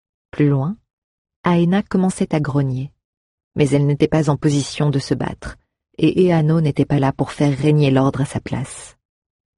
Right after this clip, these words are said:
Laure s'approcha davantage et poussa encore le lièvre déchiqueté vers Imala,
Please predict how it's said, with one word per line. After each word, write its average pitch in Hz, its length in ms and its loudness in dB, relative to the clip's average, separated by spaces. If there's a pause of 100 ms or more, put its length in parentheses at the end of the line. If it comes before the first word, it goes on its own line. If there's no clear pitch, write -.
(800)
Laure 180 340 4
s'approcha - 440 0
davantage 143 680 -2 (580)
et 165 80 2
poussa - 320 -4
encore 185 300 0
le 160 80 4
lièvre 165 400 2
déchiqueté - 600 -2
vers 165 180 0
Imala, 143 460 0